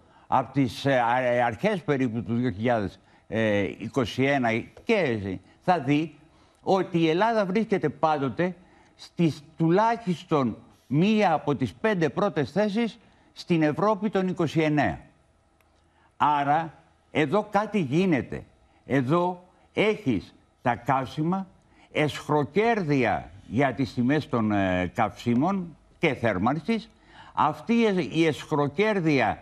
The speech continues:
επιβαρύνει μαζί με την αύξηση της ακρίβειας τα είδη λαϊκής κατανάλωσης και η κυβέρνηση προτιμάει να ανεβάζει τη-, την, ε, το φορολογικό έσοδο.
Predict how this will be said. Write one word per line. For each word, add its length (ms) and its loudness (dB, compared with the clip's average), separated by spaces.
επιβαρύνει 920 2
μαζί 520 2
με 160 0
την 280 0
αύξηση 420 -6
της 180 -4
ακρίβειας 720 0
τα 140 0
είδη 320 0
λαϊκής 440 0
κατανάλωσης 840 -2
και 100 2
η 140 2
κυβέρνηση 920 0
προτιμάει 880 0
να 200 2
ανεβάζει 920 0
τη-, 260 -2
την, 420 -4
ε, 280 -4
το 140 0
φορολογικό 680 2
έσοδο. 680 0